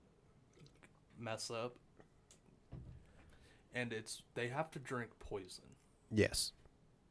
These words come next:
Speaker 1: An entire cup of poison, bright ass fucking blue, and, uh,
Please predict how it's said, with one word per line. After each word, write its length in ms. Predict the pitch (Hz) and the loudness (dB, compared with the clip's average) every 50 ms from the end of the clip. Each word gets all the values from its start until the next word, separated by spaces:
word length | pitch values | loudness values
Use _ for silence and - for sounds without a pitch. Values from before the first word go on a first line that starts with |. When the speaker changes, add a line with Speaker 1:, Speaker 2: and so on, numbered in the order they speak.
| - - 123 | -14 -12 -10
Speaker 1:
An 120 | 123 120 | -8 -8
entire 420 | 110 110 110 131 147 160 160 156 147 | -8 -6 0 2 4 6 6 6 4
cup 300 | 147 - 127 113 - - | 4 4 2 2 2 0
of 160 | 107 - - | -4 -6 -6
poison, 420 | - - 101 101 101 - 101 104 107 - - - - - - - - - - - - - - - - - | -4 -2 0 0 0 -2 -4 -6 -8 -10 -14 -16 -18 -18 -18 -20 -20 -20 -20 -20 -18 -18 -18 -16 -4 6
bright 220 | 113 185 190 180 | 8 8 10 10
ass 160 | 170 135 117 - | 8 8 6 6
fucking 400 | - 127 113 - 117 110 101 95 98 | 6 6 6 6 2 0 -2 0 0
blue, 480 | 104 107 107 104 107 110 107 107 117 117 - - - - - - - - - - - - - - - - | 2 2 4 4 4 4 4 4 2 -2 -6 -14 -20 -20 -20 -20 -20 -20 -20 -20 -20 -20 -20 -20 -2 4
and, 340 | 135 135 127 127 127 123 127 | 6 6 6 6 6 6 6
uh, 300 | 123 123 123 120 120 | 6 6 6 6 4